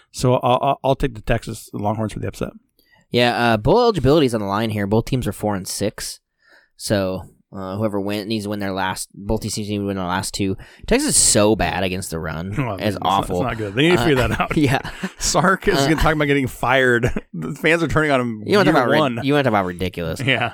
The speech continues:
Speaker 2: Um, I think Letty Brown, running back for West Virginia, does have actually a really good game here. He's averaging five yards a carry in conference play.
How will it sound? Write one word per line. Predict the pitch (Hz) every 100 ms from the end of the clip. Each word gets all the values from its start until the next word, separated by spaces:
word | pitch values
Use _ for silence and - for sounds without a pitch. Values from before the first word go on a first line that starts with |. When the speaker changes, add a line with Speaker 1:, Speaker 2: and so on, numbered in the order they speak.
| -
Speaker 2:
Um, | 143 143 139 131
I | 131
think | - 185
Letty | 135 139 120
Brown, | 113 110 127
running | 117 117
back | 113 107
for |
West | 110 113
Virginia, | 104 110
does | 107 117
have | 123 120
actually | 127 - 127
a |
really | 101 107
good | 101 92
game | 85 92 104
here. | 110 120
He's | 120
averaging | 110 110 107 101
five | 90 - 95 104
yards | 101 101 98
a |
carry | - 92 95 104
in | 98
conference | - 90 104 104
play. | 120 120